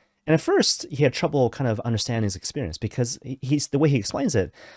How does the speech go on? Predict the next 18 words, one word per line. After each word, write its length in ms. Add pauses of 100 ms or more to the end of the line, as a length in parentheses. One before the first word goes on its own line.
(200)
um, 180
it 60
seemed 320
kind 180
of 60
heretical, 440
but 100
at 80
the 40
same 200
time, 180
it 80
seemed 480
sincere 580
and 100
it 60
seemed 240
honest. 460